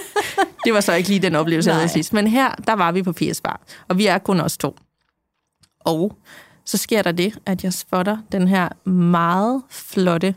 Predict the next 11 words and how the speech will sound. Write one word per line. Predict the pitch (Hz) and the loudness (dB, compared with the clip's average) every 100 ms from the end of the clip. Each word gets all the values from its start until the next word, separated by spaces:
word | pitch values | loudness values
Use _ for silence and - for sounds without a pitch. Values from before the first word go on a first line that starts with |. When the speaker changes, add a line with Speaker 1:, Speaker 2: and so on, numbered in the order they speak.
| - | -4
Speaker 1:
mand | 185 165 160 - | 0 0 0 -4
siddende | - - 175 202 233 233 | -6 0 2 2 2 0
for | - 185 | -2 -2
bordenden | 170 180 170 160 170 - - - - - - - - - _ _ - | 0 0 0 0 -2 -4 -12 -20 -20 -20 -20 -20 -20 -20 _ _ -2
med | 202 185 - | 0 2 0
et, | 185 - | -2 0
ved | 190 | 0
et | |
langbord | 185 165 185 185 156 | 2 2 0 0 2
med | 170 | 2
en | 160 160 | 2 0